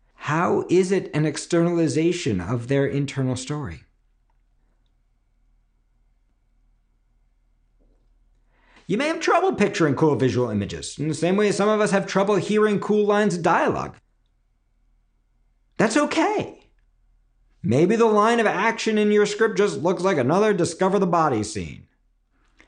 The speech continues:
Maybe a line of dialogue just sounds like a, "Hey, what's up? How you doing?"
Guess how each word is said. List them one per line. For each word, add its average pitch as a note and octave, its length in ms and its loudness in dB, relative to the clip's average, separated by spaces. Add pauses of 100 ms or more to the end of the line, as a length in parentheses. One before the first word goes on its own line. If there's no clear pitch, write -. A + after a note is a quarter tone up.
(460)
Maybe A#2+ 300 0
a D#3 80 2
line F3+ 240 2
of E3 80 0
dialogue E3+ 600 2
just D#3+ 280 0
sounds E3+ 400 2
like D#3+ 260 2
a, B2+ 400 0 (240)
"Hey, G#3 400 4
what's E3+ 340 2
up? G#3 240 2
How D#3+ 140 4
you F#3 300 4
doing?" A#2+ 440 2